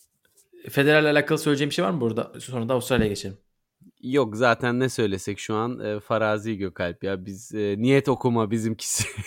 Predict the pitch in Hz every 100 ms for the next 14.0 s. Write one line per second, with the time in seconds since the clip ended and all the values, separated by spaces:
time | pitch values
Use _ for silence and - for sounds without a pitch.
0 | - 123 - 151 - _ _ _ - 143
1 | 143 131 165 160 - 156 156 170 - -
2 | 165 160 156 156 160 170 160 160 139 151
3 | 151 131 143 165 - - - 147 127 131
4 | 127 - 139 113 123 131 143 156 143 139
5 | 120 127 151 - 131 131 127 123 127 -
6 | 139 135 127 117 - 143 131 131 - 127
7 | 117 185 175 - - 156 156 - 143 -
8 | - - - _ _ _ _ _ _ _
9 | _ 160 185 165 160 127 180 180 170 175
10 | 185 185 - 165 - 190 165 160 151 139
11 | 139 190 180 135 139 180 151 135 131 151
12 | 190 208 - 160 160 143 131 135 131 123
13 | 120 151 165 165 170 165 170 - - -